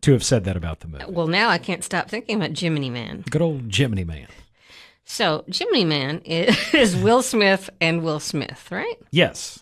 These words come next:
Speaker 1: Like, and, and apparently they got a good deal 'cause I think they only paid him once for it.
Speaker 2: Mm.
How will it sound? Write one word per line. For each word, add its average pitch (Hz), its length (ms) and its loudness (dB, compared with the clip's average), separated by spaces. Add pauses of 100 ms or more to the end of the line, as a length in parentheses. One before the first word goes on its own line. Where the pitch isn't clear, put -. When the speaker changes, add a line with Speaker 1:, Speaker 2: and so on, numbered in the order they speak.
(140)
Speaker 1:
Like, 139 320 0
and, 139 360 2
and 127 120 0
apparently 156 520 2
they 139 180 4
got 127 300 2
a 135 80 4
good 113 320 2
deal 180 260 2
'cause 127 160 0
I 123 80 2
think 131 280 -2
they 131 120 6
only 131 220 4
paid 123 240 0
him 110 120 2
once 139 360 2
for - 260 -8
it. - 140 -16
Speaker 2:
Mm. 156 400 -8